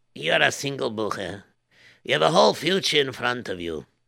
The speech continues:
And I don't know why, but etwas in meinem Kopf, sie liegt sich, you know, it's, it's lying in my head, sie liegt sich in meinem Kopf, it's lying in my head that,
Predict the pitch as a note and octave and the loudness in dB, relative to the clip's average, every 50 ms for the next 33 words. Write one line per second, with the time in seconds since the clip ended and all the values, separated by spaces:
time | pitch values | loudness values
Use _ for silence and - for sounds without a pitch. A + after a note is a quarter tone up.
0 | _ _ _ - - - - - _ _ _ - C#3+ C#3 C#3 C#3+ - - C#3+ - | _ _ _ -20 -20 -20 -20 -20 _ _ _ -8 -8 -8 -8 -10 -10 -10 -6 -4
1 | E3 E3+ E3 E3+ E3+ E3+ E3 E3 D#3+ D#3+ D#3+ D#3 D3+ D3+ D#3+ E3 E3 D#3+ D#3+ D#3+ | -4 -2 0 2 2 2 0 0 -4 -4 -4 -4 -2 0 0 2 2 2 2 0
2 | D#3+ D3+ D3+ D3 C#3 - - - - - C3+ C3 - C#3 - D3+ C#3 C3 C#3 C#3+ | 0 0 0 -2 -2 -4 -8 -14 -10 -10 -10 -8 -8 -8 -6 -6 -6 -2 0 2
3 | D3 C#3+ C#3+ C#3 - - D#3+ D#3 D#3 - - - - - C3+ C3+ D3+ D#3 - - | 2 2 0 -2 0 2 2 2 2 -2 -8 -10 -6 -4 -2 0 2 0 0 -2
4 | - - A#2 - - - C3+ C#3 - - D#3 D#3 D3 C#3+ C#3+ - - C#3 A#2+ - | -4 -10 -10 -6 -2 -2 -2 -2 -2 -4 -2 -2 0 0 -2 -2 -4 -6 -8 -8
5 | - - B2 - - - A#2 B2+ D3+ F3 G#3 A#3 C4 B3 G3+ F#3 F#3 F3 E3 D#3+ | -10 -10 -8 -8 -6 -4 -4 -2 0 2 2 2 2 2 2 0 0 0 0 2
6 | D3+ C#3+ C#3 C3+ B2 - - F3+ - E3+ F#3 E3+ D3+ C3 - - C3+ B2+ C#3 F#3+ | 2 4 4 2 2 -2 -6 -4 2 4 4 4 4 2 -2 -4 -4 -4 -4 -4
7 | G3+ - - F3+ D#3+ - - D3 C#3 C3 B2+ A#2+ A#2 - - C#3+ D#3 D3 - - | -4 -4 -4 -4 -4 -4 -4 -4 -4 -2 -2 -4 -4 -4 -2 0 0 0 -2 -4
8 | G#2+ - - - C3+ D3+ G3+ A#3 G#3+ F3 D#3 C#3 C3 - - - - F3+ D3+ A#2+ | -10 -12 -8 -8 -4 -2 -2 -2 -2 -2 0 0 0 0 2 2 2 2 2 2
9 | B2 C3+ - - | 0 -2 -2 -4